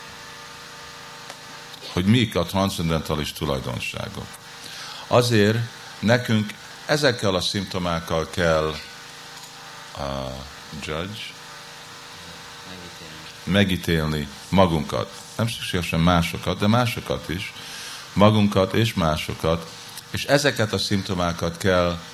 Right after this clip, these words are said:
Speaker 1: magunkba keresni, és ugyanakkor fejle-, fejleszteni. Nem, hogy automatikusan. Azért, mert mi öltözünk, mint bakták,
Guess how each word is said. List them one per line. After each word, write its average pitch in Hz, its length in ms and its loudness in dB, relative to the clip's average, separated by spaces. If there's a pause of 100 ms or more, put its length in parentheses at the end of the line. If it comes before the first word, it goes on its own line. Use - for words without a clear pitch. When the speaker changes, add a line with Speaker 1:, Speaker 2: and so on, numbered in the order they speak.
(180)
Speaker 1:
magunkba 87 640 4
keresni, 107 760 6 (560)
és 101 320 6
ugyanakkor 87 880 4 (960)
fejle-, 87 560 2 (160)
fejleszteni. 71 760 -2
Nem, 123 260 2
hogy 104 340 6
automatikusan. 87 1080 4 (1080)
Azért, 107 400 8
mert 95 320 6
mi 101 340 6 (1040)
öltözünk, 110 600 8
mint 104 240 2
bakták, 98 680 0